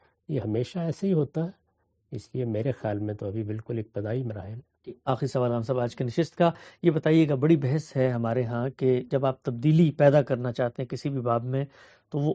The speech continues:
Speaker 2: اوپر سے نیچے آتی ہے یا نیچے سے اوپر جاتی ہے؟ یعنی آپ نے اشرافیہ کو، آپ نے جو زعمائے قوم ہیں، جو آپ کے قوم کے لیڈر ہیں، یہ، یہ دانشور ہیں، یہ طبقہ جو نمائندگی کرتا ہے،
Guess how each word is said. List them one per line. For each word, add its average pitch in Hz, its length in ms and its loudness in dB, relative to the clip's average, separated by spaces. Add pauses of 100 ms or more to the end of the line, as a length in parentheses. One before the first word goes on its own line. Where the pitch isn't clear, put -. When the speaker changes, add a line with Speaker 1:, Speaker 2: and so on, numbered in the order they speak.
Speaker 2:
اوپر 165 300 2
سے 175 180 0
نیچے 165 340 2
آتی 156 380 2
ہے 175 140 2
یا 156 120 0
نیچے 151 340 0
سے - 120 -2
اوپر 135 260 -2
جاتی 113 400 -4
ہے؟ 117 100 -4
یعنی 123 220 -4
آپ 123 220 -2
نے 135 100 -4
اشرافیہ 127 600 -2
کو، 127 180 -4
آپ 117 240 -2
نے 131 100 -4
جو 123 180 0 (360)
زعمائے 120 580 2
قوم 139 300 0
ہیں، 127 180 -2
جو 120 120 0
آپ 117 200 -2
کے 131 100 -4
قوم 131 260 -4
کے 131 120 -6
لیڈر 127 320 0
ہیں، 127 180 -4
یہ، 120 200 -4 (280)
یہ 127 60 -2
دانشور 123 520 0
ہیں، 139 160 0
یہ 131 140 0
طبقہ - 280 2
جو 147 120 2
نمائندگی 143 500 4
کرتا 170 320 4
ہے، 175 140 6